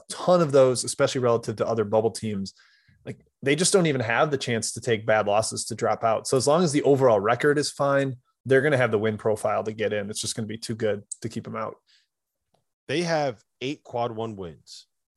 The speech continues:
Speaker 2: North Carolina has zero quad one wins. Zero.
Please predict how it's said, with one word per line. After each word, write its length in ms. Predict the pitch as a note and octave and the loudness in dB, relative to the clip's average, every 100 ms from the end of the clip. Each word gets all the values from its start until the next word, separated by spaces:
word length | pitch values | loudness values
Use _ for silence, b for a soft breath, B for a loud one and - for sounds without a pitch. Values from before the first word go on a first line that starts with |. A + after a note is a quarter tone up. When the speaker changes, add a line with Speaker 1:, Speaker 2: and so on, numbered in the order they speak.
| _ _ _ _ | _ _ _ _
Speaker 2:
North 280 | G2 A#2+ C#3+ | -8 -6 -6
Carolina 560 | - C3 B2 A2+ A2+ G#2 | -8 -6 -4 -4 -6 -10
has 360 | G2 G2 E2+ - _ | -10 -10 -12 -20 _
zero 460 | E2 D#2 F2+ A2 F2+ | -18 -12 -10 -8 -10
quad 320 | - E2 D2+ | -12 -12 -12
one 180 | C#2 C#2+ | -16 -20
wins. 400 | - _ - - _ _ _ _ _ _ E2+ | -20 _ -20 -20 _ _ _ _ _ _ -14
Zero. 240 | F#2+ F#2 | -10 -10